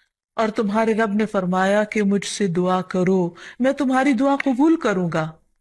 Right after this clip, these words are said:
तो अल्लाह सुब्हानहू तआला ने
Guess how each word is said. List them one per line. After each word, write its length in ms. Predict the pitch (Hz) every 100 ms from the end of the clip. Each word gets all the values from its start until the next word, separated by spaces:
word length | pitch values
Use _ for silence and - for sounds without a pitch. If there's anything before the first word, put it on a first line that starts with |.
| _ _ _ _ _ _ _ _
तो 80 | -
अल्लाह 240 | 254 311 349
सुब्हानहू 380 | 294 262 247
तआला 400 | 247 226 226 277
ने 300 | 269 226 214